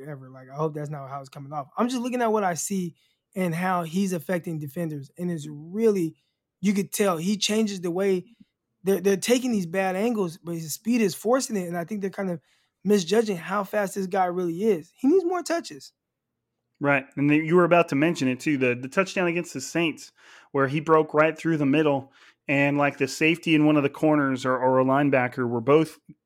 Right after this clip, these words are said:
Speaker 2: converging on him from either side. And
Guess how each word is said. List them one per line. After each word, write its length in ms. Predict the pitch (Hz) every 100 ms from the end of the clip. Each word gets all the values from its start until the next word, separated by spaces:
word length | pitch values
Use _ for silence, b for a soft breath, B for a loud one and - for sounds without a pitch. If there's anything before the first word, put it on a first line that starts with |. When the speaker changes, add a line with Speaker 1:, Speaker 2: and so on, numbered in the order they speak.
| - 143
Speaker 2:
converging 520 | 143 135 147 143 143
on 100 | 139
him 220 | 139 139
from 160 | 131 120
either 240 | 143 131
side. 480 | - 135 135 110 104 b b b b -
And 480 | 139 135 127 120